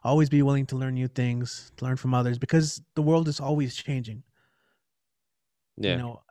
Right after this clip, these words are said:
Speaker 1: the whole world around us, people, people are always changing. We're never the same people.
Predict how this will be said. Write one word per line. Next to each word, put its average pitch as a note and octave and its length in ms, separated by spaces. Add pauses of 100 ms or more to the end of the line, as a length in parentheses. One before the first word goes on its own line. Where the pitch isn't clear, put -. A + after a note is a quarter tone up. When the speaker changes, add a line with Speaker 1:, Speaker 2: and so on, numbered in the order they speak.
(160)
Speaker 1:
the C3+ 100
whole C3+ 160
world C#3+ 260
around C3 400
us, - 320
people, C3 640
people D#3 240
are C#3 80
always A#2 260
changing. A#2+ 240
We're D3+ 80
never D#3+ 200
the C#3+ 80
same C3 260
people. A#2+ 440